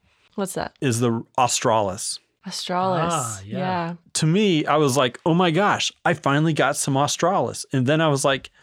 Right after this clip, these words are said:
Speaker 2: "Oh, they're green Australis."
Speaker 1: Just a little round green leaf.
Speaker 2: Yeah. It's like
Speaker 1: Just like the carnosa, but not succulent-y.
Speaker 2: Right, right. I guess you're right. Okay, so I never thought of it that way. I do see some potential there with it then now,
Speaker 1: Mm-hmm.
Speaker 2: now that you mention that.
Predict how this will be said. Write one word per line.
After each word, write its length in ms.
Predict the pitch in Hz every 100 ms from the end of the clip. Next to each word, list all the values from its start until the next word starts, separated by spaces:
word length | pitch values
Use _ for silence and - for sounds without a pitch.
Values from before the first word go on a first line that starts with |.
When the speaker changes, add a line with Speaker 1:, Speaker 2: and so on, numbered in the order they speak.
| _ _ -
Speaker 2:
"Oh, 280 | 220 101 - -
they're 200 | 131 127
green 420 | 113 180 185 185 -
Australis." 800 | 147 - 180 190 - - - - _ _ _
Speaker 1:
Just 240 | 240 254 -
a 40 |
little 420 | 202 208 233 240 220 -
round 500 | 196 208 214 233 - 190
green 360 | - 202 220
leaf. 340 | 196 165 - -
Speaker 2:
Yeah. 380 | 196 226 127 113 _
It's 260 | - 139 -
like 160 | 147
Speaker 1:
Just 220 | 143 233 -
like 160 | 233
the 80 | 233
carnosa, 560 | - 240 226 190 - 165
but 140 | 160
not 180 | 196 196
succulent-y. 760 | - 202 - 175 175 - 170 - _
Speaker 2:
Right, 240 | 196 202 151
right. 140 | 220 233
I 100 | 240
guess 260 | 269 -
you're 120 | 262 202
right. 260 | 143 180
Okay, 280 | 214 214 247
so 200 | 220 240 -
I 120 | 143
never 280 | 151 196 220
thought 340 | - 208 269
of 140 | 247
it 120 | 170 131
that 240 | 120 110
way. 260 | 113 113 135
I 200 | 139 170
do 240 | 135 180
see 220 | 190 156
some 200 | 143 143
potential 480 | 127 - 147 156 127
there 120 | 113 101
with 220 | 101 98
it 100 | -
then 200 | 101 98
now, 100 | 143 104
Speaker 1:
Mm-hmm. 300 | 101 202 214
Speaker 2:
now 220 | 120 139
that 140 | 139
you 60 | 151
mention 300 | 143 139 117
that. 240 | 98 98